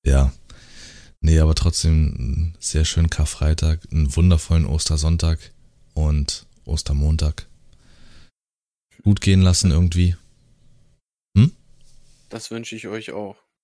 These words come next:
Speaker 2: Beziehungsweise
Speaker 1: Ja.
Speaker 2: dir.
Speaker 1: Hm, schön.
Speaker 2: Mhm.
Speaker 1: Ähm, <laughs>
Speaker 2: <laughs>
Speaker 1: ja, wir, wir sehen uns ja noch mal. Aber ja, dir auch, Sascha, wenn's sein muss.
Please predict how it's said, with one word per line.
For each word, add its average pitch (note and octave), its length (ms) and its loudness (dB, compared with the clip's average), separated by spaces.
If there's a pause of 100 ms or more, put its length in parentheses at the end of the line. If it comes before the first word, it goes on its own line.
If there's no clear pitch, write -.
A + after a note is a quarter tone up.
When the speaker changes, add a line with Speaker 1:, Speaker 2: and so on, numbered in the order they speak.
(960)
Speaker 2:
Beziehungsweise G#2 540 -6
Speaker 1:
Ja. - 40 -16
Speaker 2:
dir. G#2+ 280 -10 (1000)
Speaker 1:
Hm, C#2 280 2 (600)
schön. - 260 -4 (180)
Speaker 2:
Mhm. G#3 280 -10 (400)
Speaker 1:
Ähm, D#2+ 200 2
<laughs> G#2+ 720 2 (640)
Speaker 2:
<laughs> D3+ 380 -10 (920)
Speaker 1:
ja, D#2+ 120 2
wir, F2 400 4 (260)
wir E2+ 180 0
sehen D2+ 200 0
uns F2 160 0
ja E2+ 80 0
noch E2+ 160 0
mal. F2+ 240 4 (840)
Aber C#2+ 260 -2
ja, C#2 200 -2 (1000)
dir C#2 180 -2
auch, C#2+ 100 -2
Sascha, D2 320 -2
wenn's C2+ 160 -2
sein C#2 180 -4
muss. - 260 -4